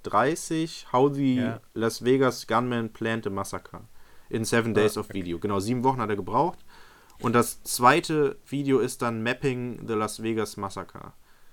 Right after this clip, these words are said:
Speaker 1: von New York
Speaker 2: Ah.
Speaker 1: Times. Von der New York Times. Ähm, wir verlinken es. Hat auch schon, das erste hat zwölf Komma fünf Millionen und das andere eins Komma acht Millionen Videos. Ähm, es ist einfach super krass, wenn man sich das mal anguckt. Also wirklich, guck dir das an, Olli. Du hast es, also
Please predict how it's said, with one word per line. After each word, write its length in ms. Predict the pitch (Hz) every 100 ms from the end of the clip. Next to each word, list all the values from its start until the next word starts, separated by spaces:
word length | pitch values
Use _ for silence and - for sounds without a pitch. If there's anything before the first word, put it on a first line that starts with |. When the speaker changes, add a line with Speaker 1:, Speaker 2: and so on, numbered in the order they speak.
| - -
Speaker 1:
von 180 | - 127
New 100 | 123
York 140 | 113
Speaker 2:
Ah. 200 | - 98
Speaker 1:
Times. 360 | 90 85 - - - - -
Von 80 | 98
der 100 | 95
New 100 | 92
York 140 | 85
Times. 300 | - 87 87 - - - - - -
Ähm, 300 | 104 104 104
wir 140 | 113 120
verlinken 380 | 127 104 104
es. 140 | 87 - -
Hat 160 | 117 139
auch 240 | 139 - -
schon, 240 | - 117 107
das 120 | 101 -
erste 320 | - 110 120 113
hat 180 | 101
zwölf 420 | - - 110 117 -
Komma 200 | 113 104
fünf 240 | 120 117
Millionen 360 | 117 107 107 101
und 60 |
das 120 | 95
andere 200 | 95 98
eins 180 | 80 95
Komma 140 | - 92
acht 120 | -
Millionen 280 | 95 92 92
Videos. 180 | 92 92 - - - - -
Ähm, 180 | 107 107 -
es 160 | 120
ist 160 | 147 -
einfach 260 | - - 123
super 320 | 123 165 165
krass, 380 | - 160 - 120
wenn 100 | 110
man 100 | 107
sich 120 | 113
das 160 | 113
mal 80 | 120
anguckt. 340 | - 135 123 95
Also 220 | 110 107
wirklich, 220 | 143 -
guck 180 | - -
dir 80 | 131
das 180 | 110
an, 180 | - 123
Olli. 240 | - 101 110
Du 280 | 113 107 -
hast 140 | 120
es, 240 | 135 117 -
also 180 | 117